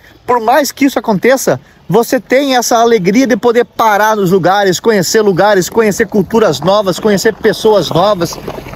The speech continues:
conhecer novas, é, é, novas formas de, de, de, de, de, de culinária, de, enfim.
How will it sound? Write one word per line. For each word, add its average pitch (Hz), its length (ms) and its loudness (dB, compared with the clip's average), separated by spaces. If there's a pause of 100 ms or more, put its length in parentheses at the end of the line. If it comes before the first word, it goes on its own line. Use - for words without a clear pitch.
conhecer 220 760 2 (240)
novas, 208 640 2
é, 170 800 2
é, - 20 -14 (440)
novas 202 480 0
formas 202 800 0
de, 180 260 2 (400)
de, 190 140 0
de, 185 240 -2
de, 190 160 -4
de, 185 360 0 (380)
de - 80 -14
culinária, 190 1040 2
de, 180 360 2 (160)
enfim. 240 540 0